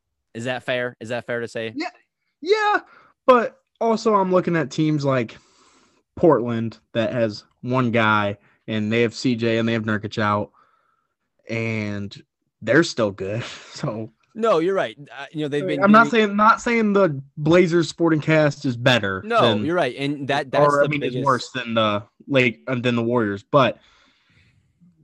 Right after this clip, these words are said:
Speaker 2: the,
Speaker 1: I,
Speaker 2: you
Speaker 1: I
Speaker 2: have
Speaker 1: get,
Speaker 2: to,
Speaker 1: uh, yeah,
Speaker 2: to at
Speaker 1: I
Speaker 2: least
Speaker 1: get what you're
Speaker 2: make
Speaker 1: saying.
Speaker 2: playoffs.
Speaker 1: I get what you're saying. I get what you're saying. And that's one of the things going in Dame's favor.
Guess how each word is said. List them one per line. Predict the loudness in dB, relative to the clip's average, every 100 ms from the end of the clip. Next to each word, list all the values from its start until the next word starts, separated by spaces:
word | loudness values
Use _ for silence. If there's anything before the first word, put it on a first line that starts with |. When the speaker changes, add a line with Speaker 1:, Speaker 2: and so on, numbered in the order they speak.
| -2
Speaker 2:
the, | 0 0
Speaker 1:
I, | 4
Speaker 2:
you | 8
Speaker 1:
I | 8
Speaker 2:
have | 6
Speaker 1:
get, | 0
Speaker 2:
to, | -4
Speaker 1:
uh, | -6
yeah, | -10 -4
Speaker 2:
to |
at | 2
Speaker 1:
I |
Speaker 2:
least | 2
Speaker 1:
get | 2
what |
you're |
Speaker 2:
make | -4
Speaker 1:
saying. | -8 -14 -14
Speaker 2:
playoffs. | -20 -20 _ _ _
Speaker 1:
I | -10 -4
get | -2
what | -2
you're | -4
saying. | -8 -10
I | -8
get | -10
what |
you're | -10
saying. | -10 -10
And | -8
that's | -8 -8 -8
one | -10
of | -10
the | -12
things | -12 -12 -12
going | -10 -10 -10
in | -12 -12 -10
Dame's | -8 -8 -10 -12
favor. | -14 -12 -12 -12 -14 -14